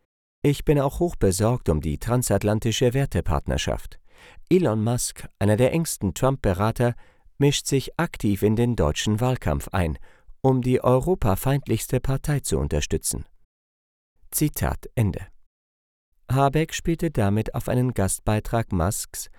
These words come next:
in dem Springerblatt Welt am Sonntag an, in dem dieser einige Tage zuvor seine Unterstützung für die A F D bekundet hatte. Auf die Frage, wie er diesen Beitrag bewerte, antwortete der Kinderbuchautor, Zitat,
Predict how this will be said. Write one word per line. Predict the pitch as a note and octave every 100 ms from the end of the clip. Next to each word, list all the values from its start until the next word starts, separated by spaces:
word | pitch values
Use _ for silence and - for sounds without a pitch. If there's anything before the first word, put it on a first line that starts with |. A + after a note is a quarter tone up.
| - - -
in | B2+ B2+
dem | A#2+ B2+
Springerblatt | - D#3 D3+ C3 C3+ C3+ G#2+
Welt | F2 F2
am | E2+
Sonntag | A#2 A#2+ A2+ G#2+
an, | A#2+ A#2 - - _ _ -
in | C3 C3
dem | C3+ C3+
dieser | A#2+ F#2 F#2 A2+ -
einige | E3 C3 F2 D#2
Tage | - A#2 F#2+ E2+
zuvor | G#2+ - B2+ C3
seine | B2 B2
Unterstützung | B2+ C3+ C3 G2 - G2+ F#2
für | -
die | G2+ A2 -
A | F#2+ A2+
F | -
D | C3+
bekundet | A2 - - G2 C#2+ -
hatte. | - - - - - _ _ _ _ _ - -
Auf | C3 A#2+
die | C#3 C#3
Frage, | - F2+ F2+ G#2+ G2+
wie | G2
er | E2+
diesen | A2+ C#3 E2+
Beitrag | D2+ E2 - F#2 -
bewerte, | A2 B2+ C3 C#3+ D3 - - - - -
antwortete | C3+ B2 B2 A#2+ C3+ C3 D3
der | D3 C#3
Kinderbuchautor, | A#2+ G2+ G2 A2+ G#2 - A2+ - C3 D3 - _ _ _ _
Zitat, | - - C#2 E2+ G2+ - -